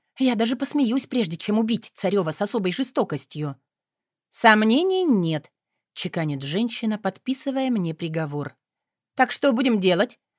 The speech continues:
Выписывать направление на прерывание беременности?" Отрицательно качаю головой. Грубо выхватываю у неё карту и мчусь на выход. Ни секунды больше в обществе этих жестоких дилетантов не задержусь. Мало того, что ребёнка мне приписали,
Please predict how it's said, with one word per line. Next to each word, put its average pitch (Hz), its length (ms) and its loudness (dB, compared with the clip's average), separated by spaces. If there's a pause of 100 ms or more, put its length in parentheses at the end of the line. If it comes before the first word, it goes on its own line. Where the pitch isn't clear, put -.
(220)
Выписывать 202 580 2
направление 185 560 2
на 180 80 0
прерывание 180 540 0
беременности?" 185 840 -2 (500)
Отрицательно 254 680 -2
качаю 202 420 -2
головой. 165 600 -2 (580)
Грубо 165 360 -2
выхватываю 156 720 -2
у 151 60 -2
неё 160 260 -4
карту 208 360 -2
и 190 60 0
мчусь 190 360 -4
на 233 100 2
выход. 208 460 -4 (560)
Ни 175 120 -2
секунды 180 480 -2
больше 156 320 -4
в 165 40 -4
обществе 175 500 -4
этих 180 240 -4
жестоких 190 520 -4
дилетантов 208 580 -2
не 196 120 0
задержусь. 208 580 -2 (840)
Мало 180 340 -4
того, 185 240 -2
что 190 180 -6
ребёнка 202 420 -2
мне 285 160 2
приписали, 196 600 0